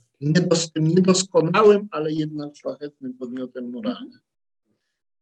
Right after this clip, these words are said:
E, każdy nam ma różne doświadczenie i różne rozterki, i różne, różne motywacje,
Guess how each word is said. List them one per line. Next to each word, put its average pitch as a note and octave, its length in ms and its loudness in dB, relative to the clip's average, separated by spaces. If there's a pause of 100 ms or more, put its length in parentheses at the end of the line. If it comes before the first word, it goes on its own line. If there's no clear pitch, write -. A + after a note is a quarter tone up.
E, C3+ 1500 -2
każdy B2+ 380 -10
nam C3 220 -4
ma B2+ 160 -2
różne C3 360 -4
doświadczenie C3 800 -2
i B2 100 -2
różne B2+ 340 -2
rozterki, B2+ 680 -4
i B2+ 80 0
różne, B2 540 -4
różne B2 580 -12
motywacje, B2+ 960 -6